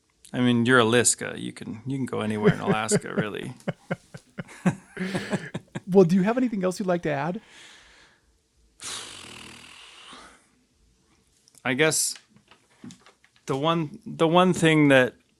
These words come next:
Speaker 1: you know, let me, let me grab my soapbox here and my Bible I wanna preach for a second is, um, for,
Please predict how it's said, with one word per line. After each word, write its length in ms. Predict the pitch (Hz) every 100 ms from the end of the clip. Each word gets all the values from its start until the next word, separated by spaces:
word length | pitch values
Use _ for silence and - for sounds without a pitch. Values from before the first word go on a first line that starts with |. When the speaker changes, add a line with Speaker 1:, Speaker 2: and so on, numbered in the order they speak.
| _ _ _ _ _ _
Speaker 1:
you 160 | - 131
know, 220 | 110 107 -
let 200 | - 131
me, 200 | 131 127 -
let 140 | 123
me 100 | 123
grab 200 | 113 110
my 100 | 104
soapbox 840 | - - 135 127 - 101 90 -
here 340 | 120 110 107 -
and 180 | 113 110
my 180 | 104 104 104 104 - - 151
Bible 420 | 131 127 131 107
I 80 | 104
wanna 200 | 107 104
preach 500 | - 127 120 - - -
for 180 | 127
a 80 | 113
second 580 | - 135 127 113 107 -
is, 320 | 107 110 104 113
um, 400 | 110 107 104 110 _ _ - - - - - - - - - - _ _ _ -
for, 420 | - 143 135 139